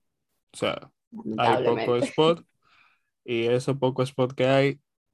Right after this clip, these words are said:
Speaker 1: quizá tan guardado pa' aplicantes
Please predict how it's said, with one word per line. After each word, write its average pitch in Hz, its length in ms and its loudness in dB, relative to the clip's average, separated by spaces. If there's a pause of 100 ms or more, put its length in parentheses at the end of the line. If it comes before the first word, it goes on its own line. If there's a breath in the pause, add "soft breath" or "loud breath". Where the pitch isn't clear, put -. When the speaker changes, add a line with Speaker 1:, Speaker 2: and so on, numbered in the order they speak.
(420)
Speaker 1:
quizá 120 460 -2
tan 120 800 -6
guardado 117 680 0
pa' 110 280 -2
aplicantes 110 1040 -8